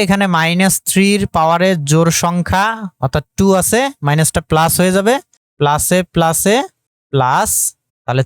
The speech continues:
থ্রি স্কয়ার হলো নাইন, নাইন আর থ্রি যদি আমরা গুণ করি তাহলে পাবো টোয়েন্টি সেভেন এক্স ওয়াই, এর সাথে থাকতেছে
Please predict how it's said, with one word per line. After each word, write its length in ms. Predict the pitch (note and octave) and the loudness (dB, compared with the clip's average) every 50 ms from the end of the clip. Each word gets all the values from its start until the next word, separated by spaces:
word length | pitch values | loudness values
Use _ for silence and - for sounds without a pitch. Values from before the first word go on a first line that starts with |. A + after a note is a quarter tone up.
| - - | -4 -4
থ্রি 180 | - - F3+ G3+ G3+ F#3+ - | -2 0 2 2 2 0 -2
স্কয়ার 240 | - - F#3+ F#3 F3 F3 | -2 -2 -2 0 2 2
হলো 140 | F3 F3 E3+ D#3+ C#3+ C#3 | 2 2 2 0 0 0
নাইন, 240 | D3 D#3+ F3+ G#3+ B3 C#4 F4 - _ _ C3+ C3+ C3+ C#3 | -2 -2 -2 -2 -4 -6 -8 -12 _ _ -4 -2 -2 -2
নাইন 220 | C#3 D3 E3 F3+ F3+ F#3 | -2 -2 0 0 0 0
আর 80 | F3+ - _ _ | -2 -4 _ _
থ্রি 160 | - - F3+ F#3+ F3+ E3+ | -4 -2 0 0 2 2
যদি 120 | F3 E3+ F3+ E3+ | 2 2 0 0
আমরা 140 | E3 D#3+ D#3 D3+ D3 | 0 0 0 2 2
গুণ 140 | D#3 D#3+ D#3 D#3 - | 2 4 2 2 2
করি 160 | E3 E3+ F#3+ G3+ - E3 | 2 0 0 0 0 0
তাহলে 260 | D3 D3 D3 D3+ D3+ - | 0 0 0 0 0 0
পাবো 200 | D3+ C#3+ D3 D#3 D#3 D3 - | -2 0 0 0 -2 0 0
টোয়েন্টি 380 | - D3 D3+ D3+ D3+ D3 E3 D#3+ - - - | 0 2 2 2 0 0 0 0 0 0 0
সেভেন 380 | D#3 D3 D3 D3+ E3+ F#3 A3 B3+ F#4 - _ _ _ _ _ _ | 0 0 0 0 2 2 0 0 -4 -10 _ _ _ _ _ _
এক্স 380 | D3 D#3+ F3 G3+ A3+ - - - - D#3 - - | 0 0 2 0 0 -2 -4 -6 -6 -6 -4 -2
ওয়াই, 300 | C#3 C#3 B2+ A#2 G#2+ G2 F#2 G2+ G#2+ G2+ - _ _ _ _ _ _ _ | 0 0 0 0 -2 -4 -6 -8 -10 -12 -16 _ _ _ _ _ _ _
এর 120 | D3 D3 C#3+ - | -2 -2 -2 -2
সাথে 180 | - D#3+ E3+ E3 D3 | -2 0 -2 -2 -2
থাকতেছে 400 | D#3+ C#3+ - - D#3+ D3+ - A3 | -2 -6 -2 -2 -2 0 0 -2